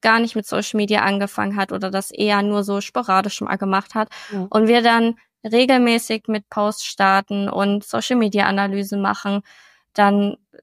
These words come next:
Speaker 1: sieht man schon die Entwicklung und das ist irgendwie auch ein schönes Gefühl, wenn man daran mitwirkt, weil man ja eben auch ein Teil davon war, von diesem Erfolg, den das Unternehmen dadurch hat.
Speaker 2: Ja, ein ganz wichtiger Teil, ne?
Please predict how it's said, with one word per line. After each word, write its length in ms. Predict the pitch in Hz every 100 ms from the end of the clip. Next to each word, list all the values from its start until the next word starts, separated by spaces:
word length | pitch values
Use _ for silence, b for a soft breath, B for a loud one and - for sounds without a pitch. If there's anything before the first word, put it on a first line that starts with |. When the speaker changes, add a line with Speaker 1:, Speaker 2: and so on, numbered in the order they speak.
| _
Speaker 1:
sieht 280 | - - 240
man 140 | 233 220
schon 240 | - 233
die 80 | 220
Entwicklung 580 | 202 196 202 247 269 254
und 80 | 226
das 120 | 220
ist 140 | 220 226
irgendwie 340 | - 233 240 233
auch 60 |
ein 100 | 226
schönes 360 | 226 240 233 -
Gefühl, 380 | 220 - 240 240
wenn 100 | 233
man 160 | 226
daran 300 | 214 208 208
mitwirkt, 720 | 202 233 - 247 285 320 - _ b b b b _ _ _ _
weil 240 | 220 214 233
man 240 | 247 247
ja 120 | 247
eben 200 | 233 247
auch 140 | 254 240
ein 80 |
Teil 220 | - 202 190
davon 360 | 190 - 185
war, 160 | 180 180
von 180 | - 185
diesem 380 | 185 185 185 -
Erfolg, 420 | 196 - 202 190
den 160 | - 180
das 160 | 185 -
Unternehmen 460 | - 190 185 180
dadurch 360 | 190 185 185 -
hat. 260 | 202 - - _ _ -
Speaker 2:
Ja, 440 | 208 226 220 190 _ -
ein 160 | 185
ganz 260 | 170 185 -
wichtiger 400 | 196 - 185 175
Teil, 300 | - 165 165
ne? 200 | 175